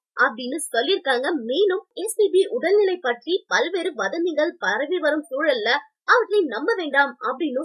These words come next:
சரண் வந்து கேட்டிருக்காரு. இந்த செய்தியை பத்தி நீங்க என்ன நினைக்கிறீங்க அப்படின்ற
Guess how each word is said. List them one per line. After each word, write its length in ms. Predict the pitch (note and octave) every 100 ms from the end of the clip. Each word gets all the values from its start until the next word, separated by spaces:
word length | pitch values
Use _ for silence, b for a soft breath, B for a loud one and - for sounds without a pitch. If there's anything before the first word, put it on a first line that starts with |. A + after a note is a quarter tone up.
| -
சரண் 320 | G#3+ D#4 D#4
வந்து 160 | G#3+ C4 -
கேட்டிருக்காரு. 560 | A#3+ A#3 B3+ A#3+ A#3+ B3+ - _ _ B3
இந்த 200 | F4 C#5+ C#5
செய்தியை 260 | B4 A4
பத்தி 220 | F#4+ F4+ F#4+ C#4
நீங்க 200 | C4 G4 G#4
என்ன 140 | G4
நினைக்கிறீங்க 480 | F4 D#4+ - D4 D#4 D#4+ -
அப்படின்ற 380 | C4 B3+ C4+